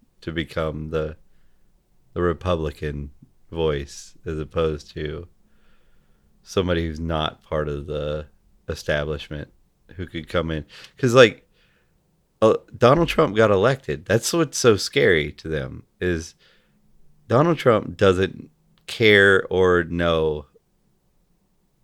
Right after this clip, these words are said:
how to stop the tyrannical government that we have. They, he didn't care about it. He didn't care to stop it. He didn't know how to stop it. He wouldn't know what to put in there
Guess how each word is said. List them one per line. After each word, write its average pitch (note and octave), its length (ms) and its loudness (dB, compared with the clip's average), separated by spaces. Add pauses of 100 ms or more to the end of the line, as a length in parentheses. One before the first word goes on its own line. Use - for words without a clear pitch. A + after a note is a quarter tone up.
(120)
how F2+ 280 0
to D#2+ 140 0
stop - 580 -4 (1160)
the F2+ 200 -2
tyrannical D#2+ 680 -4
government D#2 480 -10
that E2 120 -12
we D#2 120 -10
have. D2 200 -12 (200)
They, E2+ 240 -4
he F2+ 40 -6
didn't F2+ 260 -6
care G#2+ 320 4
about G#2 320 2
it. - 260 0 (380)
He G2+ 120 -2
didn't F2 160 0
care G2+ 240 4
to F#2+ 100 4
stop E2 420 -2
it. D#2+ 220 -6 (380)
He F2+ 220 -2
didn't D#2+ 320 -6
know F2 220 0
how F2+ 180 0
to E2 80 -6
stop D#2+ 420 -6
it. F2+ 160 -12 (340)
He A#2+ 120 -2
wouldn't A#2+ 260 2
know G#2+ 200 4
what G#2 120 2
to F#2+ 80 -4
put G2 240 0
in F#2 160 0
there F2+ 400 -2